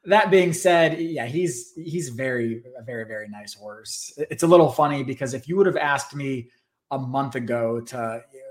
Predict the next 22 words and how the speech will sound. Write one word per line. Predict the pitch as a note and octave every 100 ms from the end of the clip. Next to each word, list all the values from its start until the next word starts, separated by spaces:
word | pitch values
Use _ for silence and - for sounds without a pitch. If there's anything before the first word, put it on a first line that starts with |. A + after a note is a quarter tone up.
| -
say | C#3 D3 C3+
what | C3+
I | C#3+
think | C3 C#3
of | C3
Modern | B2+ C3
Games | B2+ B2 B2 A#2+
or |
what | A#2+
I | C3
think | A#2 B2
of | A#2
this | A#2+ -
race, | C3 A#2+ A#2+ -
hypothetically, | C3 C3+ A#2+ C3 B2 B2 B2 A#2+ A#2 _ - - _
I'd | E3
have | A3
probably | - E3 D3+
said | C#3+ C3+
Modern | C3+ C3+ C3+
Games | C3+ C3 C3 A#2+
is | A2 - _